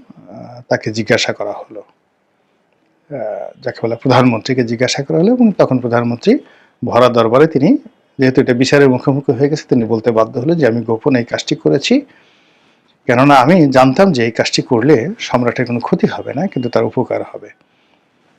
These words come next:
তো আমি এই কাজটি এত বছর যাবৎ করে আসছি যেন তার শরীরের মধ্যে একটি রোগ প্রতিরোধ ক্ষমতা গড়ে ওঠে।"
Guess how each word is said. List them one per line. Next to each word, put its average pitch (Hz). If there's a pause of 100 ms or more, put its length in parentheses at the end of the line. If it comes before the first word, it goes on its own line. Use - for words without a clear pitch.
(140)
তো 120
আমি 131
এই 156
কাজটি 151
এত 127
বছর 143
যাবৎ 151
করে 139
আসছি 110
যেন 120
তার 113
শরীরের 131
মধ্যে 117
একটি 202
রোগ 135
প্রতিরোধ -
ক্ষমতা 113 (640)
গড়ে 104
ওঠে।" -